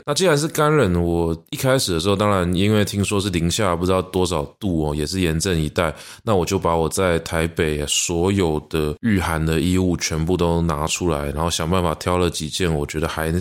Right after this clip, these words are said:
还能穿的，我就带去，带去韩国这样子。因为其实这几年我真的很少穿到这么厚重的衣服欸，一方面是因为可能，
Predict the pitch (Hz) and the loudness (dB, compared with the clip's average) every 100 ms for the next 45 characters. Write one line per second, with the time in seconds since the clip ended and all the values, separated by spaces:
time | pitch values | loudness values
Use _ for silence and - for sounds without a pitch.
0 | - - 87 110 107 107 - 131 127 123 | -4 -4 -2 2 2 2 0 0 0 2
1 | - - 76 87 101 90 90 92 85 82 | 0 -2 -4 -2 0 0 2 2 2 0
2 | 76 101 87 92 82 82 87 78 76 87 | -2 -2 -2 -2 0 0 0 0 0 0
3 | 82 73 - - 170 185 143 135 165 107 | 0 0 -4 -4 -2 0 0 0 0 0
4 | 87 85 85 87 - 123 123 98 87 95 | 0 2 0 0 -2 0 2 2 0 0
5 | 117 101 78 - 107 101 104 101 90 107 | 0 -2 -4 -4 0 0 2 0 0 0
6 | 90 - 104 85 113 87 82 87 92 90 | 0 0 0 0 0 0 0 0 0 -2
7 | - 78 73 73 107 120 120 120 107 113 | -6 -6 -2 0 0 2 2 2 2 0
8 | 110 110 113 101 90 87 - 80 80 87 | 0 2 4 4 2 0 -2 -2 0 0
9 | 92 | 0